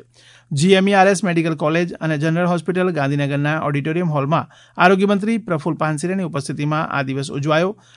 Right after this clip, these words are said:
દરમિયાન આરોગ્યમંત્રીએ નર્સિસની કામગીરીને બિરદાવી.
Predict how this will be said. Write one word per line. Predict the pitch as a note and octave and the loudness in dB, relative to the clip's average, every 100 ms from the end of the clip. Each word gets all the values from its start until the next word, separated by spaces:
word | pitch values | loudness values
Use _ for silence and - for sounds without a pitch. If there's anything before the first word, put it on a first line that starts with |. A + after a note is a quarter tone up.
| _ - | _ 2
દરમિયાન | G3 G3+ A3+ A#3+ | 4 6 4 4
આરોગ્યમંત્રીએ | D#3+ E3 D#3+ D#3+ D#3 G3+ F3 - | 2 0 0 -2 -2 0 -2 0
નર્સિસની | C#3+ E3 E3 G#3+ F3+ G3+ | 0 2 0 -2 0 -2
કામગીરીને | G3 D3 C#3 B2+ B2+ C#3+ | 0 0 0 -2 -4 -4
બિરદાવી. | D3 - D2 - | -4 -6 -8 -10